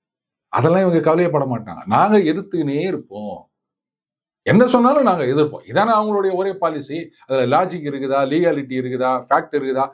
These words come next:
அதை பத்திலாம் எங்களுக்கு கவலை இல்லை. ஆனா இனிமே வந்து எதிர்க்கட்சிகள் புள்ளி கூட்டணியோட இந்த டாக்டிக்ஸ் வந்து ஒர்க் அவுட் ஆகாது அப்படின்னு தான் சொல்லலாம்.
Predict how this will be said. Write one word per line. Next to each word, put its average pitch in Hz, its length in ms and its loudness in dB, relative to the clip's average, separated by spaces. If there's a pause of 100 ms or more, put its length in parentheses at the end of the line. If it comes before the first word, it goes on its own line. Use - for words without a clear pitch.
(120)
அதை - 160 -4
பத்திலாம் 220 220 -2
எங்களுக்கு 185 240 -4
கவலை 135 280 -2
இல்லை. - 160 -14 (260)
ஆனா 185 180 2
இனிமே 247 380 4
வந்து 165 300 0
எதிர்க்கட்சிகள் 143 600 -2
புள்ளி 170 260 -2
கூட்டணியோட 123 580 -4
இந்த 113 340 -8
டாக்டிக்ஸ் 139 320 -4
வந்து 123 340 -4
ஒர்க் 127 60 -4
அவுட் 120 180 -2
ஆகாது 110 460 0
அப்படின்னு 104 200 -10
தான் 113 160 -12
சொல்லலாம். 107 380 -10